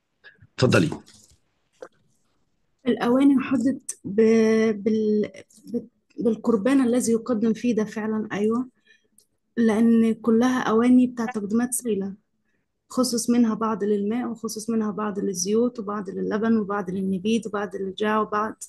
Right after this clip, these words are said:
Speaker 2: لل-، للعسل. لكن كان سؤال دكتور محمد بيقول إن إناء الحس هو، هو أنا ذكرت في السلايد خمستاشر إن إناء الحس ظهر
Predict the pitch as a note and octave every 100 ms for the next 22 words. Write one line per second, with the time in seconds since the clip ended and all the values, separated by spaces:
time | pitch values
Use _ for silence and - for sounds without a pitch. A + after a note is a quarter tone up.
0 | _ - G#3+ - _ - G#3+ G#3 G#3 G#3
1 | G3+ G3+ G3+ G3+ G3+ G#3 G#3 A3+ G#3 F3+
2 | E3+ _ _ _ _ _ _ _ _ _
3 | _ - A#3+ A#3+ A#3+ A#3+ A#3 A#3+ A#3 A#3
4 | A#3+ C4+ B3 B3+ B3 A#3 B3 B3+ G3+ A3+
5 | B3 B3+ A#3 A3+ - A3 A3+ A#3+ A#3+ A3+
6 | - B3+ B3+ - A#3 - - _ A3+ A#3+
7 | A#3 A#3 A#3 A3 - _ _ _ _ _
8 | _ - _ _ _ _ F3 B3 B3 A#3
9 | B3 A#3+ A#3+ C#4+ C#4+ B3+ B3 A#3+ B3 -
10 | G#3+ G#3+ A#3+ A#3+ A3 G#3+ G#3+ A3+ B3+ A#3
11 | - C4+ C4+ - - - - G#3+ - _
12 | _ A#3 A3 C#4 C#4 B3+